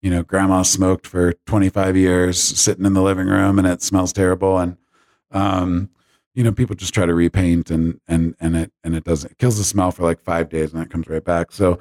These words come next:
so we actually were kind of focused on the, on the, on that side of the business, um, 'cause that is a really great option they have. But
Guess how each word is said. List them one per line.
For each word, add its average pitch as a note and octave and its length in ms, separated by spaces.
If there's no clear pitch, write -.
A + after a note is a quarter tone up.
so C3+ 120
we F#3+ 140
actually D3+ 340
were A#2+ 160
kind B2 220
of G#2+ 100
focused C#3+ 460
on G2 200
the, F#2+ 340
on G2 200
the, F#2 320
on F#2+ 140
that C3 240
side F#2+ 200
of F2 120
the F2+ 60
business, G2+ 760
um, F#2 260
'cause G2+ 160
that G2+ 140
is F#2 160
a F2+ 80
really F#2 240
great F#2 180
option F#2 300
they E2 80
have. F2 240
But G2 240